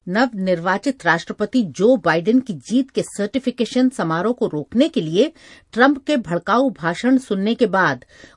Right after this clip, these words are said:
उनके समर्थकों ने फसाद मचाया था, जिसकी सर्वत्र निंदा की जा रही है।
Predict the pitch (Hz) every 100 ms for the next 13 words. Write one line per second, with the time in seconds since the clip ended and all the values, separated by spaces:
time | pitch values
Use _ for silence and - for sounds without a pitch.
0 | - 233 262 294 285 202 185 - - 226
1 | 208 165 160 _ _ 202 - 170 147 156
2 | - 175 175 160 - 214 294 - _ _
3 | - 180 226 - - 180 160 196 - 139
4 | - - 196 202 180 - 170 170 143 147
5 | - 127 120 - _